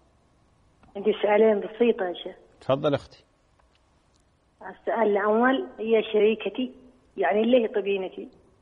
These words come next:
Speaker 2: إيه.
Speaker 1: تعرفوها بكده.
Speaker 2: إيه.
Speaker 1: آه، عندها أخوان في اليمن.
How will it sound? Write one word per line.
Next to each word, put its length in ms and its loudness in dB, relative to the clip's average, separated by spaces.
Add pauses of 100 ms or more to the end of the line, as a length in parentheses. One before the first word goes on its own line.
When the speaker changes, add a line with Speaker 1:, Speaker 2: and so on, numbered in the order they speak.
(300)
Speaker 2:
إيه. 300 -4
Speaker 1:
تعرفوها 420 -2
بكده. 320 -12 (360)
Speaker 2:
إيه. 180 -4 (120)
Speaker 1:
آه، 380 -2
عندها 440 2
أخوان 400 -4
في 100 -8
اليمن. 380 -4